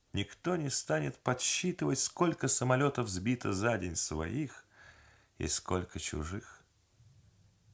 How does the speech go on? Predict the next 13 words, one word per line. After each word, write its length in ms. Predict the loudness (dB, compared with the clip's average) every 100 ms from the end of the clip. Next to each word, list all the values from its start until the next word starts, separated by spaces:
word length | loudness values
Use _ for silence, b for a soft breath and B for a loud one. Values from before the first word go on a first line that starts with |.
| -20 _ _ _ -8
Завязался 760 | -2 -2 -2 0 0 0 0 2
разговор 760 | 2 4 4 4 4 2 -2 B B B B B 0
о 140 | 2
мирной 520 | 4 2 2 0 -2
жизни. 560 | -2 -4 -4 -8 -16 -20 _ b b b b b 0
Одним 380 | 2 4 4
будущая 460 | 4 2 2 2 2
жизнь 320 | 4 2 2
представлялась 720 | -2 -2 2 4 6 4 2 2
только 320 | 2 0 -2
как 220 | -4 0
восстановленная 760 | -2 0 2 2 2 0 -2 0
довоенная, 760 | 2 2 2 0 -2 -8